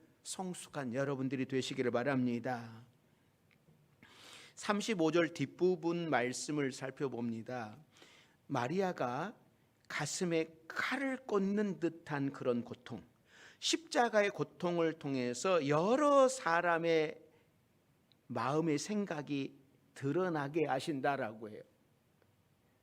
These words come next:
여러분, 이게 무슨 뜻이냐면, 여기서 생각으로 번역된 단어는요, 이 부정적인 뜻을 포함을 하고 있습니다. 그러니까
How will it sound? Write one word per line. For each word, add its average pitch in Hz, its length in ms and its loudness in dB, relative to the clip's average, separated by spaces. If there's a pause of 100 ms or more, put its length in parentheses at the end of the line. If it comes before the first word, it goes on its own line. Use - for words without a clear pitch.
(120)
여러분, 175 220 4
이게 165 140 0
무슨 147 260 -4
뜻이냐면, 135 760 -8 (720)
여기서 175 300 2
생각으로 262 760 2
번역된 170 680 0
단어는요, 135 640 -2 (360)
이 127 160 -8
부정적인 214 920 4
뜻을 165 560 -2 (140)
포함을 202 440 -2
하고 127 220 0
있습니다. 113 680 -6 (400)
그러니까 202 280 -2